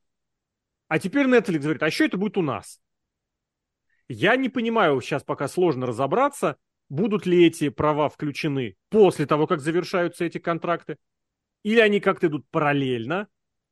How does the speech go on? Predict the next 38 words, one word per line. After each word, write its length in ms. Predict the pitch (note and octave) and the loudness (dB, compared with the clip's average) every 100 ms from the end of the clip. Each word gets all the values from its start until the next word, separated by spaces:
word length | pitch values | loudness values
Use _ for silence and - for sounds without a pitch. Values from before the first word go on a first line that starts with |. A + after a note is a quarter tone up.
| _ - | _ 0
Но 120 | F3 | 4
вот 180 | A3+ - | 4 4
с 60 | |
этим 260 | D#4 - F#3+ | 2 2 2
как? 240 | F3 - _ - | 0 0 _ -8
Потому 280 | D#3+ F3+ G3 | -2 0 0
что 140 | F3 | -4
сейчас 460 | - C#3+ A#3+ C4 - | -8 -2 0 0 2
Netflix, 560 | F#3 A3+ A#3+ A3 - | 2 2 -2 -6 -6
э, 140 | D3 C#3+ | -6 -6
гипотетически 720 | D3+ F3+ E3+ D3+ - - - | -6 -4 -6 -6 -12 -12 -6
может 320 | D#3+ G3+ F3 | 0 0 0
выглядеть 460 | C3+ G3+ G3 E3 D#3 | -4 -2 -2 -4 -2
как 260 | F3+ E3 - _ _ - | 0 0 -4 _ _ -16
весь 560 | A2+ D#3 B3 C#4 - - | -2 4 6 4 0 -14
дом 580 | A#2+ G#2+ F3+ G3+ G#3 - - | -4 4 6 6 4 -6 -14
для 260 | C3 D3 | -6 -2
дабл 200 | D3 D3 | 0 2
ю 60 | C#3 | 2
дабл 240 | C#3+ C3+ | 2 0
ю 40 | C#3+ | -2
и. 160 | G#2 - _ _ _ _ | -4 -10 _ _ _ _
То 100 | - | 2
есть 120 | F3 - | 2 6
то, 140 | A3 | 4
что 160 | - F3+ | 4 0
хотели 380 | F3 F#3+ D#3+ | 0 0 -2
от 100 | D3+ | 0
дабл 240 | D#3 D3 C#3 | 0 -2 -2
ю 80 | C#3 | -4
дабл 240 | C#3+ C3+ | -4 -4
ю 140 | C3 | -2
и 20 | E3 | 2
Network'а, 560 | C#4+ D4 C4 B3 A3+ - _ _ _ _ _ _ _ _ _ - | 2 4 2 2 2 -2 _ _ _ _ _ _ _ _ _ -14
в 80 | |
итоге 300 | C#3 A3 G3+ | -2 -2 -2
продают 440 | - C#3+ C3+ D#3+ D3+ | -6 -4 -2 -4 -4
Netflix'у. 600 | C3+ A#2+ A#2+ - - | -4 -4 -8 -16 -18